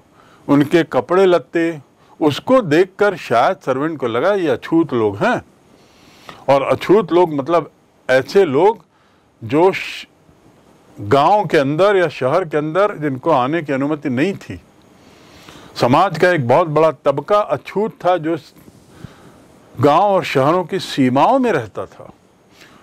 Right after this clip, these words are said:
और यदि कोई उन्हें देख लिया होता था, आंख से आंख मिला लेता था, तो उसे अपवित्र माना जाता था। He was considered as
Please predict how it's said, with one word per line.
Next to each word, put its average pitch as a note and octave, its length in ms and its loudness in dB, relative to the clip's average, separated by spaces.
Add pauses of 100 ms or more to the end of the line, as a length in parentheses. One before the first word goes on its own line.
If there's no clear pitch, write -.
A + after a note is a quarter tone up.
(500)
और E3 180 4
यदि G3 220 4
कोई G#3 160 4
उन्हें G3 320 -4
देख G3+ 280 2
लिया G#3+ 200 0
होता C#3 300 -4
था, D#3+ 160 -4
आंख D#3 260 0
से E3+ 120 -6
आंख G3 220 0
मिला D3+ 200 0
लेता C3 280 -4
था, A#3 240 2
तो F3+ 260 -2
उसे D#3 180 -6
अपवित्र D3 540 0
माना B2 280 -4
जाता G#2 320 -10
था। G#2+ 160 -14
He C3 60 0
was E3+ 200 2
considered F3 540 -2
as C3+ 140 0